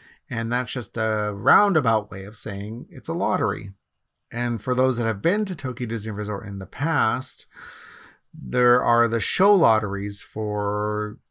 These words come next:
some of the popular shows. Obviously, they're not doing those now 'cause those shows aren't running. But in the past, a lot of the popular shows, you had to enter a lottery to get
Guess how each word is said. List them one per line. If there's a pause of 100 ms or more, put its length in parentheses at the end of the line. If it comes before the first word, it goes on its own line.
(120)
some
of
the
popular
shows.
Obviously,
they're
not
doing
those
now
'cause
those
shows
aren't
running.
But
in
the
past, (920)
a
lot
of
the
popular
shows,
you
had
to
enter
a
lottery
to
get